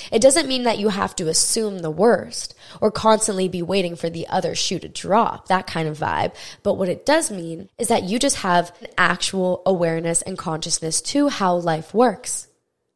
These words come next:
Kinda, like, expect shit's gonna happen. Like, we've all lived this life for quite a bit now. Like, we're all, what, anywhere between, like, eighteen to, like, sixty-five years old. Like, anybody listening to my podcast, like, I have people of all ages.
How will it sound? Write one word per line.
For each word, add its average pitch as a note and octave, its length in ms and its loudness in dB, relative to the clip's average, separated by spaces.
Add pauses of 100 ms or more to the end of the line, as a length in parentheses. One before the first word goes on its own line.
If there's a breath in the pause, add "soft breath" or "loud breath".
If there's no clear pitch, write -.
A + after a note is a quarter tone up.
Kinda, D4 240 8
like, D4+ 180 8
expect C#4+ 540 2
shit's - 300 -2
gonna D4+ 240 6
happen. B3+ 500 4
Like, G3 220 0
we've A#3+ 200 0
all C4 360 8
lived A3 220 4
this G#3 180 2
life F#3 240 4
for F3+ 120 -4
quite F3 320 4
a G#3 60 4
bit D3 260 0
now. C#3 300 0
Like, F3 300 2
we're F3 100 4
all, E3+ 380 6
what, E3+ 420 2 (260 loud breath)
anywhere F#3 380 4
between, F3 460 -4
like, E3 260 0 (280 loud breath)
eighteen F3+ 760 0
to, A3+ 120 0
like, E3+ 240 4 (140)
sixty-five F#3+ 680 4
years F3 200 0
old. F#3 380 4
Like, F3 180 6
anybody F3 440 2
listening E3+ 320 -2
to - 100 -8
my D#3+ 80 0
podcast, E3+ 560 0
like, E3 140 0
I D#3+ 80 6
have D#3 100 0
people F3 220 -4
of D#3+ 100 -2
all E3 220 4
ages. G#3 440 4